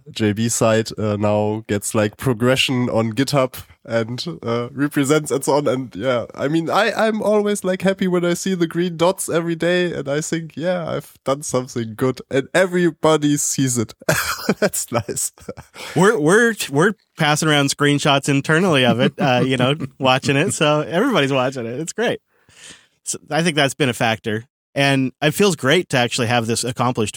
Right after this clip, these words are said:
Speaker 2: now, because we had to pull it off now. I don't know what we were gonna do. Maybe I was just gonna throw together some really crappy Hugo site that would have been really bad. I don't know what I would have done. So pretty great. Like I say,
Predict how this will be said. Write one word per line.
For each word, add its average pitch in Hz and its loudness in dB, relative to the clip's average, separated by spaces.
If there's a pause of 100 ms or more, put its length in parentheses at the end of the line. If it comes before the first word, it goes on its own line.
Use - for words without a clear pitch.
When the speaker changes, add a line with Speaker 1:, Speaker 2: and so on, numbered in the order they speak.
(140)
Speaker 2:
now, 110 0
because 123 -4
we 120 -2
had 131 0
to 147 -2
pull 104 -2
it 92 -2
off 95 -4
now. 101 -2
I 107 0
don't 175 0
know 226 2
what 131 0
we 120 -6
were 110 -4
gonna 98 -6
do. 95 -4 (480)
Maybe 143 2
I 127 4
was 127 2
just 120 -4
gonna 107 0
throw 107 0
together 104 -2
some 110 -2
really 101 -2
crappy 101 -6
Hugo 104 -2
site 92 -6
that 90 -6
would 95 -4
have 98 -6
been 95 -6
really 95 -6
bad. 87 -8
I 113 -2
don't 104 -2
know 98 -2
what 95 -4
I 92 -4
would 90 -8
have 87 -10
done. 85 -10 (560)
So 78 -12 (380)
pretty 170 2
great. 113 0
Like 135 -2
I 135 2
say, 95 -2